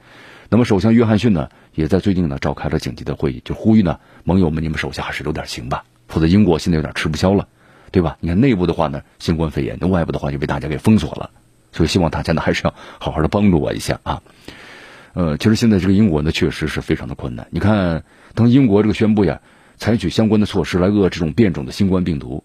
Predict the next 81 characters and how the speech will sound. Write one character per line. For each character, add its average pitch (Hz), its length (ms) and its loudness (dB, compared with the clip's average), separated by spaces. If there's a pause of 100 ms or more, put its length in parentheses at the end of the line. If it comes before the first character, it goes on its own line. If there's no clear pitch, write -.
(120)
一 95 120 -2
下 92 120 -2
子 85 120 -2
消 104 180 0
息 76 100 -6
传 76 160 -8
开 80 100 -4
之 92 100 -2
后 107 140 -2
的 - 60 -4
话 - 180 -8
呢， 50 120 -16 (120)
有 73 140 -6
四 151 220 0
十 - 60 0
个 80 80 -2
国 69 160 -4
家 67 100 -4
到 76 80 -2
现 71 140 -6
在 - 100 -6
啊， - 220 -8 (260)
就 - 100 -2
暂 90 220 2
停 85 180 0
从 87 160 2
英 95 180 4
国 82 180 0
起 67 180 -6
飞 76 220 -2
航 71 200 -8
班， 78 160 0
包 76 140 0
括 73 140 -4
呢 62 80 -6
火 - 160 -10
车 - 100 -10
入 76 140 -2
境， 104 180 0 (220)
对 78 100 0
吧？ 73 100 -4 (420)
有 73 120 -2
丹 85 160 -2
麦、 85 160 0
德 78 220 0
国、 76 160 2
意 82 80 0
大 76 160 -2
利、 85 100 2
比 69 140 -4
利 80 100 4
时、 76 400 0
爱 80 140 -2
尔 67 160 -2
兰、 73 180 0
加 82 120 -2
拿 80 60 -2
大、 76 140 -4
法 57 140 -10
国 67 100 -10
等 76 140 -4
等 78 100 0
等 85 140 0
等。 - 100 -2 (1500)
你 95 100 2
看 123 100 6
这 147 80 6
个 131 40 6
法 - 180 -8
国， 82 120 2
我 110 60 4
们 80 100 -4
说 69 140 -6
了， 65 100 -12 (400)
法 90 220 0
国 123 160 4
现 131 120 2
在 107 80 2
的 82 80 0
话 76 140 -2
呢， 67 180 -6